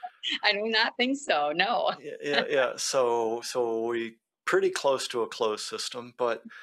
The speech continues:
Speaker 1: <laughs>
Speaker 2: um, okay. And, uh,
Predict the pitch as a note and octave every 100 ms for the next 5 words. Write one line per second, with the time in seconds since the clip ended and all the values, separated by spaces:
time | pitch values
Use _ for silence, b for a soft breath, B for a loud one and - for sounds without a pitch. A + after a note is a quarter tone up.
0 | F#3+ B - E3+ D#3+ E3 D#3+ D#3 D3 -
1 | _ B B B B B - - A3 A#3
2 | - - D3+ - G#2+ G#2 G2+ - B B
3 | _ _ _ _ _ _ _ _ _ _
4 | _ _ _ _ _ _ _ _ - D#3
5 | C#3+ D3 -